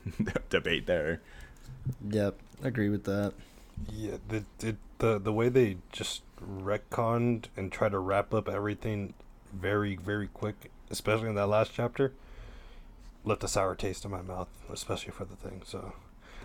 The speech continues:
Speaker 3: I wouldn't
Speaker 1: Well, this
Speaker 3: say,
Speaker 1: next
Speaker 3: I wouldn't say the
Speaker 1: Oh,
Speaker 3: final
Speaker 1: yeah.
Speaker 3: chapter was the start of the downfall.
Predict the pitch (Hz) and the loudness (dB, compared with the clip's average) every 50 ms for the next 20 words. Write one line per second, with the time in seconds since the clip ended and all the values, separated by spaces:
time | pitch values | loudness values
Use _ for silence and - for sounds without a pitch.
0 | - - - 113 135 170 185 196 180 85 117 160 - 160 151 143 135 95 104 110 | 2 10 12 12 12 12 12 12 12 8 10 10 12 12 12 12 10 8 8 8
1 | - 117 123 143 165 160 - - 185 143 107 - 80 - 127 123 123 123 117 - | 10 10 10 10 8 8 10 10 10 10 10 8 8 10 10 12 12 10 8 8
2 | - 123 123 - 135 127 107 101 95 92 104 95 - - - - 101 95 98 110 | 8 6 8 8 8 6 8 6 4 2 0 -2 -2 -4 0 2 4 6 6 6
3 | 117 113 117 113 117 110 110 123 123 - - 135 143 156 156 | 6 6 4 4 4 4 4 4 4 4 6 6 6 6 4